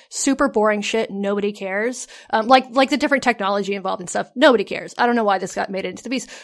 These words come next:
What she doesn't talk about is the fact that Mary Kate Fain, so she's a, she's a software engineer. She lives in Texas. Um, so she was fired from a tech company,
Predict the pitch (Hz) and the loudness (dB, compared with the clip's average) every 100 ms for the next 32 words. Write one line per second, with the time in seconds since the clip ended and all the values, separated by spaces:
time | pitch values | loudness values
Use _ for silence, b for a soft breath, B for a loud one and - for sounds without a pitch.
0 | - 226 262 226 330 392 - 196 196 180 | -6 -2 2 4 4 4 0 0 0 -2
1 | 175 - B B 226 214 220 226 208 208 | -2 -4 B B -2 -2 -2 0 -2 -2
2 | 202 190 190 - b - 220 220 214 220 | 0 0 -2 -8 b -2 2 2 2 0
3 | 214 320 285 254 - 220 - 226 220 214 | 4 6 6 4 2 0 0 0 2 2
4 | 208 - 226 208 240 233 - 196 196 196 | 2 -2 -6 -4 0 0 0 -4 -6 -6
5 | 180 196 - 196 190 202 185 - 208 - | -4 -6 -6 -10 -8 -10 -10 -10 -12 -14
6 | B B 233 240 180 285 320 330 - - | B B 2 2 2 0 2 2 2 4
7 | 220 247 254 247 220 208 220 214 220 208 | 6 6 2 0 0 0 -4 -2 -2 -2
8 | 208 202 196 190 | -4 -4 -4 -6